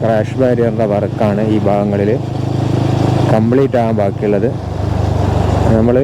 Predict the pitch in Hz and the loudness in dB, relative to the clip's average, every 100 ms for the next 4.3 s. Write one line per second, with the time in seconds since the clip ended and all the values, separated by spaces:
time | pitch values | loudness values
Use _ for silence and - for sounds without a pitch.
0 | - - - 110 117 135 143 135 127 127 | -2 -8 -4 0 2 2 0 0 -2 -2
1 | 123 113 117 113 107 110 123 131 131 135 | 0 0 0 0 0 2 2 2 2 2
2 | 135 131 127 - 104 - 135 127 131 120 | 2 2 0 0 -2 0 0 0 0 0
3 | 117 113 113 110 110 104 113 104 107 117 | 0 2 2 0 0 -2 0 0 0 -2
4 | - 107 107 | 0 -2 -2